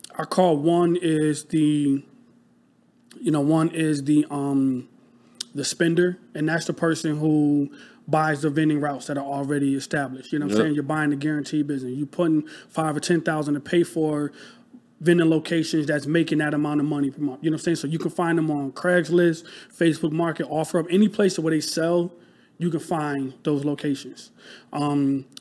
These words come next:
Speaker 1: and then you have someone that I call, um, is the builder, which is myself. That's where I do everything. You know what I'm saying? I start from the ground. That's where I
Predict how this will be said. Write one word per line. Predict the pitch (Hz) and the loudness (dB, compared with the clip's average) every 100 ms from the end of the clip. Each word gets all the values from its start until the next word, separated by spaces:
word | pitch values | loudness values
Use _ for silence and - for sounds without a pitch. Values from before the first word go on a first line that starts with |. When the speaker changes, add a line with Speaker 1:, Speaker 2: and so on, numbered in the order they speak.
| - | -10
Speaker 1:
and | 143 | 0
then | 165 | 2
you | 170 | 4
have | 160 160 156 | 2 0 0
someone | 185 165 160 | 0 2 2
that | 151 | 0
I | 151 | -2
call, | 151 - 160 156 151 151 | -4 -2 -2 0 -2 -4
um, | 143 143 139 | -4 0 -2
is | 139 | -2
the | 147 | -4
builder, | 139 170 139 123 - _ | 2 2 2 -4 -10 _
which | 160 - | -4 -2
is | 151 143 135 - - - _ _ | -2 -2 -4 -10 -20 -20 _ _
myself. | 165 175 156 - 127 - | 0 2 0 -4 -8 -8
That's | 147 - | -8 -4
where | 156 143 156 | -4 -4 -2
I | 165 | 0
do | 165 160 147 135 - | 0 0 -2 -4 -6
everything. | - 143 135 123 117 _ | -4 -4 -6 -12 -14 _
You | 147 | -6
know | |
what | 143 | -4
I'm | 156 | -4
saying? | 156 151 151 - - - | -2 -4 -6 -18 -14 -8
I | 139 139 139 | -4 -2 -2
start | 135 - 175 170 | -2 0 0 2
from | 185 | 0
the | 156 | 0
ground. | 160 165 165 156 | 0 0 0 0
That's | 151 147 | -2 -2
where | 151 147 | -6 -4
I | 143 143 139 139 135 | -4 -4 -2 0 -2